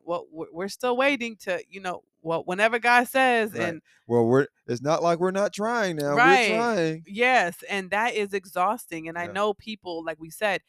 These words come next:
Speaker 1: in, in one of our previous, um, shows about, you know, marital expect-, uh, expectation, society expectations after being married
Speaker 2: Yeah.
Speaker 1: is, like, people continuously come to you like, "Hey, you having any more? You having any more? You having a kid? You having a kid?"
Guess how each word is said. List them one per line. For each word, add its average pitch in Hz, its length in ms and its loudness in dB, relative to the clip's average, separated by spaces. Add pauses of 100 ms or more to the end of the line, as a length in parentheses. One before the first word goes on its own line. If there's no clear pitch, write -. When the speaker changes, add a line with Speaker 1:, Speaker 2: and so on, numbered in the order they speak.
(380)
Speaker 1:
in, 175 200 -4
in 170 220 -6
one 175 120 -4
of 165 80 -2
our 170 100 0
previous, 180 500 -4
um, 160 220 -6
shows 196 420 0
about, 160 300 -6
you 160 100 -12
know, 160 160 -6
marital 170 460 -2
expect-, - 500 -6
uh, 165 220 -2 (100)
expectation, 185 580 -6
society 220 540 0
expectations 185 600 -4
after 170 220 -4
being 156 240 -10
married 175 480 0
Speaker 2:
Yeah. 180 140 -20 (160)
Speaker 1:
is, 175 140 -4
like, 170 140 0
people 214 240 -4
continuously 214 460 -12
come 208 220 -10
to - 100 -10
you 170 60 -2
like, 170 160 -2
"Hey, 233 100 -2
you 240 140 -2
having 226 180 0
any 220 100 -8
more? 220 200 0
You 233 100 -2
having 220 160 -2
any 214 140 -8
more? 226 240 4
You 208 120 0
having 208 180 0
a 202 40 -12
kid? 247 180 -4
You 214 100 -2
having 214 180 0
a 208 40 -12
kid?" 240 260 0